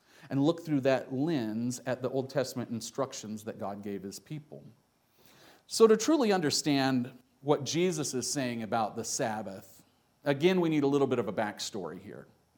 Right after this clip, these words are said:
In our Bible, at the end of the Old Testament, in the book of Malachi,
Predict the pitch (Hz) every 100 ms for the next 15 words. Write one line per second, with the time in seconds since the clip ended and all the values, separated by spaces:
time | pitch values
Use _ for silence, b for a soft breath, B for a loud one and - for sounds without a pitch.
0 | _ _ _ _ _ _ _ _ _ b
1 | b b b b b b b 214 226 214
2 | 294 311 247 170 165 175 185 147 147 143
3 | 143 - 107 - 80 87 - _ _ _
4 | - - _ _ - 127 120 135 127 127
5 | 120 110 110 90 -